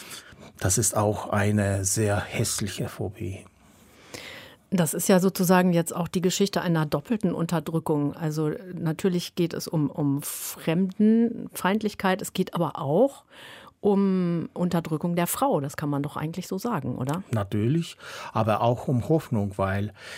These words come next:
Speaker 1: ich glaube, es gibt nichts, äh, fast Lustigeres in, in, in der Bibel, wenn man so sagen kann, oder im Alten Testament, wenn man denkt, wie Abraham in seinem Zelt ist und hofft, noch in seinem hohen Alter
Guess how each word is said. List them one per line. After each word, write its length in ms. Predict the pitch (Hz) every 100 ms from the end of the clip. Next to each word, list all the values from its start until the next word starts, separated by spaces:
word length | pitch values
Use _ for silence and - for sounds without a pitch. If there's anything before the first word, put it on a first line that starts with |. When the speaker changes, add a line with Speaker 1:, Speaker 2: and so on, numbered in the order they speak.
| - -
Speaker 1:
ich 180 | - 98
glaube, 380 | 113 117 120 120
es 220 | 117 -
gibt 420 | - 123 - -
nichts, 680 | 165 151 151 - - - - -
äh, 100 | -
fast 420 | - 139 - -
Lustigeres 760 | 143 151 - 135 110 120 113 - - -
in, 400 | 101 127 104 123 - - - -
in, 240 | 143 123 147
in 140 | 127
der 140 | 123 110
Bibel, 520 | - 135 131 127 127
wenn 180 | 156 123
man 160 | 123 113
so 220 | 135 127
sagen 400 | 131 127 131 113 _ - _
kann, 280 | - 127 143
oder 180 | 135 151
im 180 | 156 147
Alten 360 | 143 - 139
Testament, 720 | 135 113 131 131 131 135 - - - - - -
wenn 140 | 131
man 200 | 123 117
denkt, 260 | 123 131 127
wie 120 | 123
Abraham 760 | 117 120 127 110 131 120 123
in 320 | 139 127 120 110
seinem 380 | 120 120 113
Zelt 460 | - 123 127 123 -
ist 420 | 131 123 - -
und 320 | 123 120 110 104 113 - - - -
hofft, 420 | 147 139 - -
noch 240 | 127 117
in 140 | 135 117
seinem 400 | 123 123 117 117
hohen 320 | 127 131 127
Alter 500 | 120 131 131 131